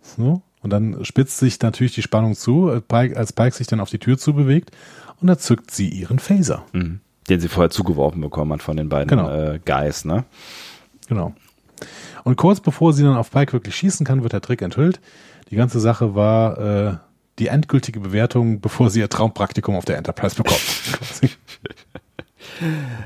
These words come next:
Speaker 2: Ach ja, es ist, es ist ein bisschen dumm gelaufen. Ich, äh, hab das, ich hab mich vorher schon spoilen, äh,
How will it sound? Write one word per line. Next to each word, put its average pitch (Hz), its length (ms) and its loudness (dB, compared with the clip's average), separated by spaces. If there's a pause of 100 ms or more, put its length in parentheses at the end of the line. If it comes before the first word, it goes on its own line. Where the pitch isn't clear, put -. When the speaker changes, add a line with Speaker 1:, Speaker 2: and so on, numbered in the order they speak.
(140)
Speaker 2:
Ach 123 520 4
ja, 82 420 0
es 85 140 -4
ist, 110 200 -2
es 87 140 -8
ist - 60 -8
ein 123 100 0
bisschen 127 240 2
dumm 117 140 2
gelaufen. 85 880 2
Ich, 90 200 -10
äh, 85 320 -4
hab 90 200 -6
das, - 300 -8
ich - 80 -14
hab 101 120 -4
mich 85 280 -8
vorher 98 340 0
schon 87 220 -4
spoilen, 92 760 2
äh, 82 460 -2